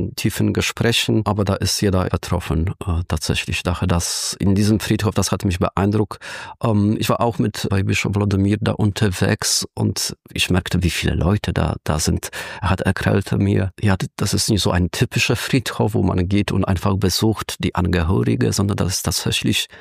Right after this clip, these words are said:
so eine Ort von Traumazentrum und Traumabewältigung.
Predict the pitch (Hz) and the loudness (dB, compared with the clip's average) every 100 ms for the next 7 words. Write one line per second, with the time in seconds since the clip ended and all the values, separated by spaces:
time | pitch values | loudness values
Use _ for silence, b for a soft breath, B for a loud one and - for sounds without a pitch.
0 | B B B B - 110 104 101 - _ | B B B B -2 2 4 2 0 _
1 | 104 117 117 - - 101 98 - - 95 | 2 2 0 -4 -2 0 0 -2 0 2
2 | 123 117 92 - 90 90 - - 113 101 | 4 2 0 -2 -2 -2 -2 -2 0 -2
3 | - 110 113 95 85 80 80 78 - - | -2 0 2 2 2 2 0 0 -4 -6
4 | - - | -8 -8